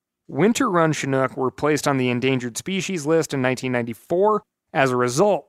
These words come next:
their survival is supported by complex reintroduction plans, intense hatchery efforts, water temperature control devices on the dams below Shasta Lake,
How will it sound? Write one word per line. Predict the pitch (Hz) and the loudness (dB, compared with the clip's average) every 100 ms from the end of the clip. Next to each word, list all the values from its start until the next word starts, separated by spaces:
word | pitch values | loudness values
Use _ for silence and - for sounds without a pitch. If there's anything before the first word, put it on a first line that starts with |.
| - | -2
their | 143 | 0
survival | 123 135 131 131 131 131 | 0 0 2 2 2 0
is | 120 | -2
supported | 135 - 127 123 | -4 0 0 2
by | 123 117 | 0 -2
complex | - 165 180 - 175 - | -2 -2 -2 -2 -4 -4
reintroduction | 143 139 127 127 127 - 127 | -2 -2 -2 0 0 -2 -6
plans, | - 120 117 135 - - | -4 -4 -2 -4 -6 -8
intense | 151 127 - 214 220 | -6 -4 0 0 0
hatchery | - 156 135 - 131 123 | -2 0 0 -2 -2 0
efforts, | 120 - 123 - - | -2 -2 -6 -8 -6
water | 131 160 214 | 0 0 0
temperature | 202 190 190 180 185 | -2 -2 -4 -2 -2
control | 165 139 - 190 202 | -2 -4 0 0 2
devices | 170 160 165 165 147 | 2 2 2 -2 0
on | 147 160 190 | 4 4 4
the | |
dams | 160 139 143 135 | 2 2 2 0
below | - 123 139 190 | -2 0 2 2
Shasta | - 165 151 - 135 | 2 2 2 0 0
Lake, | 131 131 127 | 2 0 -2